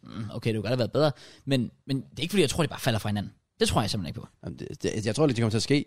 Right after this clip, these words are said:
Speaker 2: men det er så også fordi, jeg ikke tror, at det her med Ronaldo smutter sidste sekund kommer til at ske. Så derfor så er den her et eller andet sted, det er ligegyldigt, hvis jeg siger det. Men jeg har bare sådan, hvis det skete, Ronaldo smutter sidste sekund,
Speaker 1: Mm.
Speaker 2: og der ikke er sket noget, så kan jeg ikke se det ske.
Speaker 1: Om ikke, hvis
Speaker 2: Så er der ikke top syv.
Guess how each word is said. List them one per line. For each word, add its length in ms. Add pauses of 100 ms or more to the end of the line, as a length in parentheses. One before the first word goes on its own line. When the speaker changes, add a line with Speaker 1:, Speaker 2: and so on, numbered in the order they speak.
Speaker 2:
men 200
det 80
er 60
så 100
også 100
fordi, 120
jeg 80
ikke 120
tror, 280
at 140
det 80
her 80
med 120
Ronaldo 340
smutter 260
sidste 200
sekund 240
kommer 140
til 80
at 40
ske. 220 (280)
Så 100
derfor 200
så 120
er 40
den 120
her 80
et 80
eller 180
andet 100
sted, 140
det 100
er 40
ligegyldigt, 420
hvis 140
jeg 100
siger 220
det. 120 (460)
Men 160
jeg 100
har 120
bare 120
sådan, 180
hvis 340
det 140
skete, 220
Ronaldo 280
smutter 260
sidste 300
sekund, 260 (180)
Speaker 1:
Mm. 160
Speaker 2:
og 80
der 140
ikke 140
er 40
sket 280
noget, 240 (1040)
så 20
kan 100
jeg 60
ikke 80
se 60
det 60
ske. 180 (880)
Speaker 1:
Om 140
ikke, 120
hvis 80
Speaker 2:
Så 120
er 40
der 60
ikke 120
top 120
syv. 260